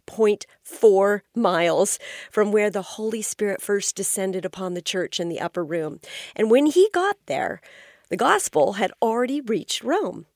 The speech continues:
And we're going to be coming to the end of the book of Acts, if you can call it an ending. And as we read, it doesn't really end, does it?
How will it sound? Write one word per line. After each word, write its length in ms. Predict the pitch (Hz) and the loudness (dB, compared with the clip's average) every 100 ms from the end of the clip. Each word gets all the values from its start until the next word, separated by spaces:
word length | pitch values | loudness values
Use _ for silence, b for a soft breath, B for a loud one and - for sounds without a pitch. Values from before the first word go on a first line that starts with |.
| _ B B B B - | _ B B B B -2
And 320 | 240 240 247 - _ _ _ - | 2 2 0 -6 _ _ _ -16
we're 300 | 190 269 359 | -8 -2 -2
going 240 | 320 320 | 0 -4
to 60 | 262 | -2
be 100 | 220 | -6
coming 380 | - 320 311 311 | -4 -2 0 0
to 160 | - | -2
the 180 | 226 247 - - | -2 -4 -4 0
end 540 | 311 339 175 151 - - | 2 2 0 -4 -8 -6
of 100 | 226 | 0
the 100 | 247 | 0
book 160 | 220 247 | 0 -4
of 120 | 214 | -4
Acts, 440 | 214 175 - - - | -4 -6 -8 -8 2
if 260 | 277 - | 2 2
you 140 | 262 277 | -4 -4
can 240 | - 269 | -2 -6
call 340 | - 277 285 247 | -4 0 0 0
it 160 | 165 - | -2 -4
an 160 | 170 | -6
ending. 540 | - 170 170 147 123 156 B B B B | -4 -4 -2 -4 -4 -12 B B B B
And 140 | 196 208 | 0 4
as 220 | 220 202 | 2 2
we 200 | 269 311 | 0 0
read, 580 | 233 180 156 175 214 - _ _ - | 0 -2 0 -4 -6 -16 _ _ -2
it 180 | 262 - | -2 0
doesn't 420 | 254 277 254 233 | -4 -2 -4 -4
really 400 | 214 220 214 214 - | -6 -4 -4 -4 -6
end, 500 | 202 208 175 170 - | -4 -4 -4 -8 -12
does 280 | - 190 190 | -6 -4 -4
it? 260 | 175 175 | -6 -8